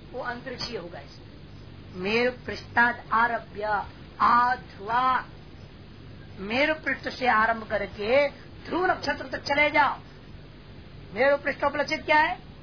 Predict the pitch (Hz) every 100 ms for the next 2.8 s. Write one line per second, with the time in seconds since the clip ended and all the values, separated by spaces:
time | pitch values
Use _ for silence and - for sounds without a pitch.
0 | - 247 254 294 294 285 277 277 269 254
1 | 247 240 233 226 165 180 - 180 226 262
2 | - 262 262 262 262 254 294 370